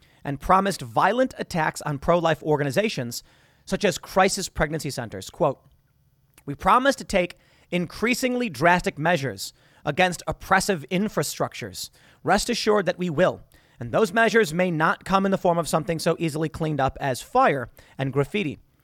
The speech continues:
Sometimes you will see what we do, and you will know that it is us.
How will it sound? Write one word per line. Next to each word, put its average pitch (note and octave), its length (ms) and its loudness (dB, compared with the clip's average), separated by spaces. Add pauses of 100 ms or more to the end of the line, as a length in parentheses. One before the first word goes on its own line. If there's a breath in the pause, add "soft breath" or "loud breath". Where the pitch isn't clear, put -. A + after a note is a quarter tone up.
(160 soft breath)
Sometimes F3+ 640 2
you E3+ 80 2
will E3 140 4
see E3+ 180 -2
what D3+ 200 0
we C#3 120 -4
do, D3+ 380 4 (240 soft breath)
and D3+ 180 -2
you E3+ 80 2
will E3+ 160 4
know D3+ 480 2
that C#3+ 180 -2
it C#3 80 -2
is B2 160 -2
us. C3 360 -2